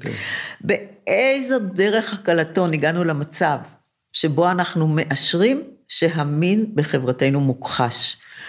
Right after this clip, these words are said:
Speaker 2: שבו אנחנו מורים באצבע על כך שאנחנו מחביאים אותו, שבו אנחנו אומרים שאנחנו משתיקים אותו, בכל זאת תוך ניסוחו במילים מפורשות. אה, אני אדלג קצת.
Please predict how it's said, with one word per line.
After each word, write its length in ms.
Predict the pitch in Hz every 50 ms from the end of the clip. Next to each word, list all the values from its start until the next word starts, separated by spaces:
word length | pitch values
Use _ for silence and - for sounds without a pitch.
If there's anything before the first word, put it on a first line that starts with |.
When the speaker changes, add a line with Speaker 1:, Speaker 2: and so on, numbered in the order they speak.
| - -
Speaker 2:
שבו 340 | - - 196 175 185 214 233
אנחנו 280 | 240 240 233 - 247 240
מורים 480 | 240 240 233 208 214 262 285 285 269
באצבע 760 | 254 254 262 - 247 294 392 381 - - - 180 170 160 - -
על 100 | - 147
כך 240 | 147 - 175 160 156
שאנחנו 440 | - - 165 151 143 143 - 175 151
מחביאים 560 | 151 - - - 135 123 135 131 135 147 139
אותו, 340 | 135 135 139 - 107 123 - - - _ _ - - - - - -
שבו 320 | - 202 190 214 208 220
אנחנו 460 | 220 208 208 208 - 202 190 190 - -
אומרים 480 | 185 180 175 170 156 196 226 285 359 349
שאנחנו 440 | - 262 247 180 170 - 160 156
משתיקים 500 | 147 143 139 - - 147 - - 175 175
אותו, 400 | 170 151 - - 113 113 - - - _ - -
בכל 320 | 131 - - 170 160 151
זאת 260 | 147 160 220 226 202 208 -
תוך 340 | 165 160 160 - - - - -
ניסוחו 680 | 143 151 143 143 - - - 123 - - - - 202 190 190 - -
במילים 460 | 104 143 143 139 135 131 131 131 127
מפורשות. 720 | 135 131 - - 117 - 110 - - - 104 107 - - - - - - _ _ _ -
אה, 340 | 156 151 151 151 151 151 147 143 147 139 - - 151
אני 300 | 160 160 156 151 147 - - 139
אדלג 400 | 131 139 143 147 165 226 269 269
קצת. 460 | - - - 180 170 175 196 202